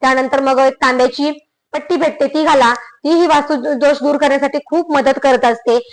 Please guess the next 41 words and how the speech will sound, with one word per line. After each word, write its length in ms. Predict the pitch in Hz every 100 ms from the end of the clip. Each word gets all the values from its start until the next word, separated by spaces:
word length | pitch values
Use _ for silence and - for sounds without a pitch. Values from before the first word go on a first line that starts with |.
| - -
तर, 100 | 254
अ, 240 | 262 269
अशी 180 | 269 330
काही 240 | 320 302
उंबरठ्याविषयी 580 | 302 277 285 269 269 294 277
छोटीशी 300 | 311 339 349
माहिती 280 | 320 269 285
मला 220 | 262 254
आहे. 260 | 247 254 247 - _ -
अ, 180 | 254 262
मी 160 | 277
आशा 300 | 294 269 339
करते 340 | 320 294 294 269
की 120 | 277
ही 100 | 285
माहिती 280 | 294 277 285
तुम्हाला 320 | 294 285 269
नक्कीच 340 | 269 262 320
उपयुक्त 360 | 339 - 277 277
ठरेल. 380 | 254 277 247 262 - _ _
आणि 220 | 247 262
आजचा 240 | 247 247 226
व्हिडिओ 240 | 262 269
आवडला 420 | - 277 320 302
असेल 340 | 277 277 254 254
तर 80 |
व्हिडिओला 380 | 254 262 262 262
लाईक, 260 | 262 285 294
शेअर 220 | - 269
आणि 240 | 262 269 339 349
सबस्क्राईब 360 | 311 - 247 240
करा. 220 | 247 233 233 _ _
भेटूयात 340 | 233 311 349 320
पुढच्या 340 | 311 277 269
नवीन 280 | 269 269 349
व्हिडिओमध्ये. 640 | 330 285 262 240 226 247
तोपर्यंत 640 | 254 - _ 311 311 302 269
सर्वांना 640 | 269 285 247 233 240 254
श्री 380 | 269 _ _ 320
स्वामी 400 | 427 415 302 262
समर्थ. 400 | 262 254 240 226